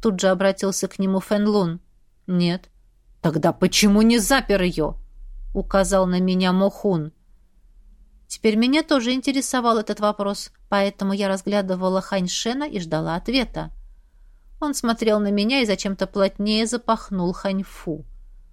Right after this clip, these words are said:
Думает, что я наброшусь на него прямо сейчас? Но после полуголых красавчиков из китайского тиктока его нижнее одеяние не впечатляло, поэтому я просто ждала, что он скажет. "Если я не запер тебя, почему ты не ушла?"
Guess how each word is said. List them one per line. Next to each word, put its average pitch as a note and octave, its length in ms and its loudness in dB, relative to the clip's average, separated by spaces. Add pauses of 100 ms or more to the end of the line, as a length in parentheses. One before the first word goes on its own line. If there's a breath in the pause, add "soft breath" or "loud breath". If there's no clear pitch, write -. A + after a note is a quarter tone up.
(220)
Думает, F#3+ 460 0
что - 200 -6
я F#3+ 220 2
наброшусь F#3+ 580 -2
на A3+ 40 -4
него G#3+ 220 -2
прямо G#3 280 -2
сейчас? C#4 480 -8 (680)
Но D4+ 220 4
после D4 320 2
полуголых C4 720 2
красавчиков A#3+ 680 -4
из G3+ 100 -10
китайского G#3 640 -2
тиктока G3+ 540 -2
его A3 320 2
нижнее A#3 480 0
одеяние A#3+ 580 0
не B3 140 -2
впечатляло, D4 760 -2 (200 soft breath)
поэтому C4+ 400 2
я B3 140 4
просто B3 380 -2
ждала, B3 420 2
что F#3+ 240 0
он G3 140 0
скажет. - 580 -4 (680)
"Если F3 400 2
я G3+ 220 4
не G#3+ 160 0
запер A#3 340 -2
тебя, D3+ 320 -2
почему G#3+ 460 2
ты A#3 140 0
не A#3+ 160 0
ушла?" A3+ 600 -4